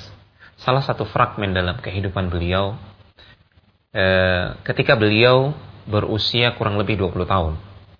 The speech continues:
Jadi sebelum beliau diangkat menjadi Nabi dan Rasul. Ada sebuah peristiwa, peristiwa yang sangat terkenal bahkan tercatat dalam kitab-kitab sejarah, eh,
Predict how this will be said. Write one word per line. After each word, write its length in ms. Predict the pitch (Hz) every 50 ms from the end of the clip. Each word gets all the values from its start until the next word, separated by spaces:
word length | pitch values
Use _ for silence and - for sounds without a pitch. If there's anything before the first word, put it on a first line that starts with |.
| _ _ _ _ _ _ _
Jadi 200 | - 98 92 107 107
sebelum 400 | - 110 92 92 98 107 117 104
beliau 240 | 95 92 98 104 107
diangkat 400 | 95 87 85 87 87 - - 92
menjadi 400 | 85 82 85 85 90 101 127 - - - - - - - - _ -
Nabi 240 | 87 85 87 98 113
dan 160 | - 90 82
Rasul. 400 | - 92 87 - - 87 78 78 - - - - -
Ada 240 | - 117 123 185 190
sebuah 320 | - - 131 110 107 101
peristiwa, 720 | - - 107 104 - - - 135 120 101 87 87 - - - - - - - - - - _
peristiwa 400 | - 123 - - - 139 139 143
yang 160 | 123 110 107
sangat 320 | 104 - 139 135 131 -
terkenal 400 | - - - - 117 110 104 98 98 98
bahkan 240 | 98 - 113 101 95
tercatat 400 | 98 - - 117 120 113 98 92
dalam 160 | 92 87 87
kitab-kitab 560 | 87 - - 107 98 - 98 - 87 90 -
sejarah, 560 | - 98 87 87 85 82 80 101 110 - - - - - - - - - - - - - - - _ _ _
eh, 480 | 101 101 98 95 92 92 92 92 90